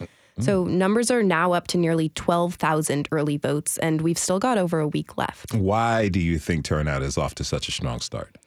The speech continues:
Speaker 2: It's likely that this has to do, has to do with accessibility.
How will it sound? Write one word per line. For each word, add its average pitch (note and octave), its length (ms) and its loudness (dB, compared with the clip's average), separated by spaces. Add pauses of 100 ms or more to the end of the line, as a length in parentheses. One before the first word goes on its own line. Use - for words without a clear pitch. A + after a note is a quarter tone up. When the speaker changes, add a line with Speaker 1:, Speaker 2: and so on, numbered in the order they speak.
(380)
Speaker 2:
It's - 220 -2
likely C4 420 0
that A#4 120 -2
this - 180 0
has G3+ 280 0
to G3+ 100 -2
do, F#3 400 2 (320)
has A3 260 -2
to - 80 -2
do F#3+ 160 2
with E3+ 220 0
accessibility. - 880 -2